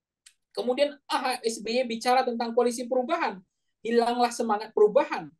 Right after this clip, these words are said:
Meskipun di dalam data survei Voxpol Center misalnya menunjukkan bahwa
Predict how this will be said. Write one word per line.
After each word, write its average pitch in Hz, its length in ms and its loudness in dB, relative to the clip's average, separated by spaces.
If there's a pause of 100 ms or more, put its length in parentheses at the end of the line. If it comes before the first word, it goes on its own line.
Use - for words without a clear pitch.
(200)
Meskipun 262 640 -2
di 277 80 0
dalam 233 240 6
data 214 320 2
survei 196 400 0
Voxpol 190 400 -2
Center 196 400 -2
misalnya 247 480 -2
menunjukkan 220 640 -2
bahwa 240 400 0